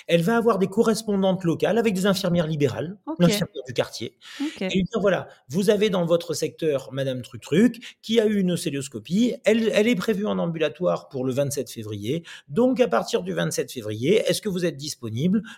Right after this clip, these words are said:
Speaker 1: pour venir à la maison ? Voilà les consignes chirurgicales, voilà, et cetera, et cetera. Et, euh, en avant la musique. » Et donc, elle a un, un tissu absolument fabuleux,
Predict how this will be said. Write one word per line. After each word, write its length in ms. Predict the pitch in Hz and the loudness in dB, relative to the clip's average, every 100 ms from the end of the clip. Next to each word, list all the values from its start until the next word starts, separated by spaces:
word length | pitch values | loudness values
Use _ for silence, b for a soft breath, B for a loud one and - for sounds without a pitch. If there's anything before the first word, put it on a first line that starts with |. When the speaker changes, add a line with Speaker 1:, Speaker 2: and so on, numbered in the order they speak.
| - | -16
Speaker 1:
pour 380 | - 190 220 190 | -2 0 0 0
venir 340 | 151 196 196 | 0 0 -2
à 60 | 165 | -2
la 80 | 135 | -4
maison ? 460 | 120 107 131 202 156 | -6 -6 -2 -2 0
Voilà 280 | 156 214 | 2 2
les 140 | 208 175 | 2 -2
consignes 360 | 170 156 156 | -4 -6 -8
chirurgicales, 640 | 147 131 120 110 151 170 220 | -10 -8 -8 -8 0 0 0
voilà, 380 | 180 190 180 165 | 0 2 2 0
et 60 | |
cetera, 320 | 139 131 127 127 | -4 -12 -8 -8
et 40 | |
cetera. 520 | - 95 101 139 190 | -8 -18 -10 -6 -6
Et, 240 | - 165 170 | -2 -2 0
euh, 240 | 131 120 | -2 -4
en 80 | 110 | -6
avant 140 | 117 | -6
la 100 | 151 | -8
musique. » 320 | 139 110 - _ B B - | -10 -14 -20 _ B B -12
Et 100 | 123 127 | -10 -4
donc, 180 | 220 - | -2 -2
elle 160 | 170 160 | -2 -2
a 160 | 170 131 | -4 -6
un, 420 | 135 127 135 127 | -10 -12 -12 -14
un 60 | 123 | -10
tissu 600 | - 233 - - 247 208 - _ | -8 -2 0 0 -2 -4 -6 _
absolument 540 | 123 123 - 123 123 131 | -14 -12 -10 -8 -8 -10
fabuleux, 640 | - 220 185 180 180 165 | -8 -6 -4 -4 -4 -6